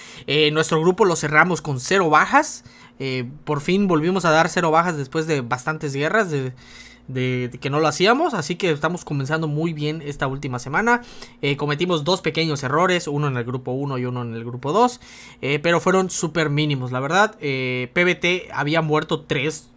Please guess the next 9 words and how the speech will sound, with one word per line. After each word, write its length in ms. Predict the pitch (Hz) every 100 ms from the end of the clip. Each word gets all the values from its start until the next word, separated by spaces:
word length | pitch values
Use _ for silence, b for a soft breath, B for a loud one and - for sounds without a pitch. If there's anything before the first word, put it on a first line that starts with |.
| _ -
eh, 560 | 131 131 123 120 117 117
veces 500 | 127 143 151 180 151
luego, 260 | 147 147 156
luego 480 | 143 147 156 139 123 B B B
como 220 | 143 127
en 160 | 123 123 - -
veinte, 420 | 127 143 180 175
treinta 380 | 147 160 165 151
nodos. 400 | 147 208 277